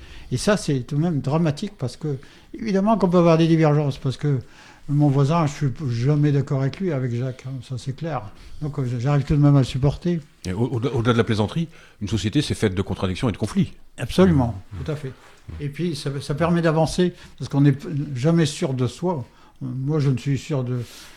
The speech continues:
Speaker 1: de pas grand-chose, surtout dans les, par les temps qui courent. C'est-à-dire qu'on a un certain nombre de convictions, mais on peut très bien,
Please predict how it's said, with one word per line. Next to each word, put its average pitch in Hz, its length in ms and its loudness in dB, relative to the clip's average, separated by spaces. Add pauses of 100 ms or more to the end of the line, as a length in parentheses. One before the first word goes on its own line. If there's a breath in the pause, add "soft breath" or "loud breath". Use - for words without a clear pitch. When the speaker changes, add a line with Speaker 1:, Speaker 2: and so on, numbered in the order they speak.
(180 loud breath)
Speaker 1:
de 139 120 0
pas 143 160 0
grand-chose, 139 460 0
surtout 123 360 -6
dans 135 140 -2
les, 120 220 0 (320)
par 135 140 -4
les 135 120 0
temps 143 120 -2
qui 123 180 -6
courent. 170 360 -10
C'est-à-dire 127 280 -10
qu'on 139 240 -2
a 147 200 2 (380 loud breath)
un 135 40 -4
certain 156 260 -2
nombre 151 100 2
de 147 60 4
convictions, 139 520 0
mais 156 160 2
on 139 100 2
peut 123 140 -2
très 165 220 -2
bien, 143 500 -2